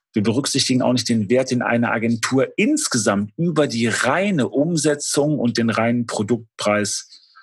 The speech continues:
für unsere Maßnahmen hat. Klarstellung. Ein Prozess besteht aus mehreren Prozessschritten und der erste Schritt ist die Frage nach dem Ziel.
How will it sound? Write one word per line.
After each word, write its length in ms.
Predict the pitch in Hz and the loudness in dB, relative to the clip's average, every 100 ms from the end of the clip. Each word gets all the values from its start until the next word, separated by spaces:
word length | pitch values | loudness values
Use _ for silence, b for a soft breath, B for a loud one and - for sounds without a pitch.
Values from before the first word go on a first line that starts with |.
| _ | _
für 140 | - 120 | -4 0
unsere 300 | 113 92 95 | 0 0 0
Maßnahmen 720 | 90 90 - 92 85 85 87 | 0 -2 -4 -2 -2 -2 -2
hat. 360 | - - - - _ _ _ _ _ _ _ _ _ _ _ _ _ - | -2 -2 -6 -8 _ _ _ _ _ _ _ _ _ _ _ _ _ -6
Klarstellung. 680 | - 117 107 - 98 - 101 - _ _ B B B B B B | 0 2 2 0 -4 -6 -8 -12 _ _ B B B B B B
Ein 120 | 131 | -2
Prozess 400 | 123 151 - 190 | 0 0 0 -2
besteht 320 | - - 147 - | -2 0 0 0
aus 140 | 117 | 0
mehreren 480 | 120 127 113 113 113 | 2 2 2 0 0
Prozessschritten 1120 | - 110 - 107 - - - 139 - 202 226 | -4 -4 -2 -2 -2 0 0 0 0 -2 -2
und 260 | 117 120 110 | -2 -2 0
der 100 | 104 | 0
erste 260 | 120 - | 0 -2
Schritt 260 | - - - | -2 -2 -4
ist 120 | - | -4
die 40 | |
Frage 320 | 113 - 110 113 | -4 -2 0 0
nach 160 | 110 | -2
dem 220 | - 123 | -2 -2
Ziel. 580 | 120 - 151 139 98 82 | -2 0 2 2 0 -4